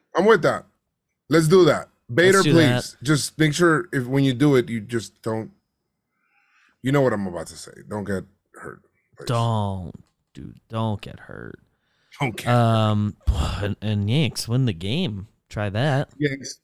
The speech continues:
Speaker 1: please win the game. That'll be the most fun part of it. If you win the game, you need that.
Speaker 2: Win the game.
Speaker 1: Please.
Speaker 2: And, li-,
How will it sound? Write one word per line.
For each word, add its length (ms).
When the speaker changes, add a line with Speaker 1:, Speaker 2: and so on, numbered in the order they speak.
Speaker 1:
please 580
win 280
the 80
game. 500
That'll 200
be 140
the 120
most 300
fun 360
part 340
of 100
it. 160
If 120
you 140
win 220
the 80
game, 320
you 60
need 220
that. 220
Speaker 2:
Win 420
the 100
game. 400
Speaker 1:
Please. 140
Speaker 2:
And, 100
li-, 60